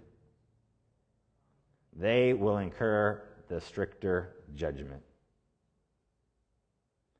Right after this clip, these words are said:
So a lot of times that's applied to pastors, which it should be. But think about it. What are parents doing? Right? They're teaching.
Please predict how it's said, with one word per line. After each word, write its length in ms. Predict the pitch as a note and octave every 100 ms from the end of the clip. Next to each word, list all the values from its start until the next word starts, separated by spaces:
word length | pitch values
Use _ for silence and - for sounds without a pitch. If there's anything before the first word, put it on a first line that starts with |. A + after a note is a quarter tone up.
| _ _ -
So 160 | C#3
a 60 | C3
lot 160 | D#3
of 60 | D#3+
times 200 | D3 C3+
that's 180 | C3+ C3
applied 400 | G#2+ C3 A#2+ G#2
to 60 |
pastors, 560 | G2+ C#3 B2 G#2 A2+ A2
which 240 | G2+ C#3+
it 140 | A#2 F2
should 280 | - D3 F2
be. 280 | F#2 F#2 - - - _ _ _ _ _ _ _ _ -
But 160 | B2
think 160 | D#3+ F3
about 260 | C3+ A2
it. 160 | G#2 A2 - - - - _ _ _ _ _ _ _ _ _ _ _ _
What 120 | F2 B2+
are 80 |
parents 320 | C#3 E3 C#3+ -
doing? 340 | A#2+ A#2 A2+ - - - _ _ _ _ _ _ _ _ _ _
Right? 260 | - A#2 D3 - - - _ _ _ _ _ -
They're 160 | C3
teaching. 460 | - D3+ A#2 A2